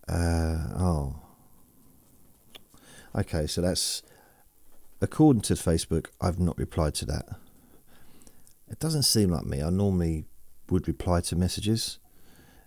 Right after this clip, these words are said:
even if it's just, like, to say that, "Sorry, I can't, I can't help." Uh, this is a message from Laurie, thirty-first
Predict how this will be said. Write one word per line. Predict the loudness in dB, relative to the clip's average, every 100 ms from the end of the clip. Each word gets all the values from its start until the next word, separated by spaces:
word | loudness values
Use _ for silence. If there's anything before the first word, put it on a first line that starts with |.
| 0
even | 2 4
if | 2 0
it's | -2
just, | 2 0 0 0
like, | 2 2 -2 -16 -20 -10
to | -4
say | 0 2 2
that, | 0 -2 -4 -10 -8
"Sorry, | -4 0 0 0 -4 -8 -18 -20 -20 -20 -20 -20 -20 -14
I | -10
can't, | -2 0 0 -6 -18 -20 -20 -20 -20 -20 -20 -20 -20 -16
I | -6
can't | -4 -2
help." | -2 -4 -6 -14 -20 -20 -20 -20 -20 -20 -20 -20 -20 -20 -20 -20 -20 -20 -20 -20 -14 -8 -2
Uh, | 2 2 0 -2 -6 -4 2
this | 2 4
is |
a | 2
message | 2 2 -2
from | 0 2 4 4
Laurie, | 4 0 -2 -6 -18 -20 _ _ _ -20 -20 -20 -20 -20 -20 -20 _ -20 -20 -20 -20
thirty-first | -20 -16 -6 0 0 0 -8 -2 2 2 0 -6